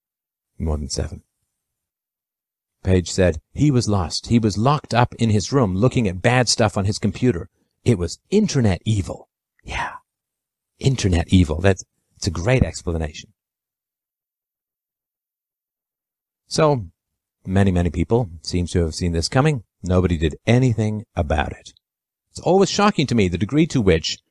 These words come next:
crazy people who do evil things announce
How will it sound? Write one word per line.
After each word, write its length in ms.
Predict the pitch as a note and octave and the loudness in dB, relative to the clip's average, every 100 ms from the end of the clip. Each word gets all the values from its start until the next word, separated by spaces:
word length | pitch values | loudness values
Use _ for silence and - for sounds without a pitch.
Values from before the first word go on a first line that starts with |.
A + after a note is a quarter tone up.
| _ | _
crazy 300 | - A2 B2+ | -2 2 2
people 340 | C#3 B2+ A#2+ B2+ | 2 2 4 4
who 100 | A2 | 4
do 140 | F#2 | 2
evil 280 | D#2 G2+ B2+ | 2 2 2
things 400 | - G#2+ A#2+ - _ _ _ _ _ _ _ _ _ _ _ _ _ _ | 2 0 -2 -8 _ _ _ _ _ _ _ _ _ _ _ _ _ _
announce 600 | A2 B2 F3+ G#3+ - | 2 4 2 2 0